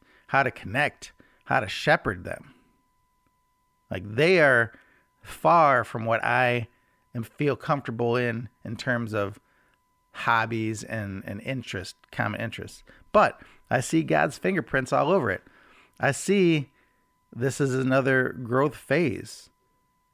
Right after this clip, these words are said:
I see these are the kids he is bringing to me,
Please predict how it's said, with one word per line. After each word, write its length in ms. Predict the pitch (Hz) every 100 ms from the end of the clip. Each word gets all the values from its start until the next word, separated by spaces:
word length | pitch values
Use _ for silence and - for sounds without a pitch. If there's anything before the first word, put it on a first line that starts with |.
| _ _ _ _ _ -
I 140 | 139
see 360 | 123 - 202 170
these 280 | 117 151 160
are 60 |
the 100 | 143
kids 300 | 139 151 139
he 160 | - 147
is 140 | 131
bringing 440 | 110 139 143 139 120
to 120 | -
me, 500 | 95 123 131 - -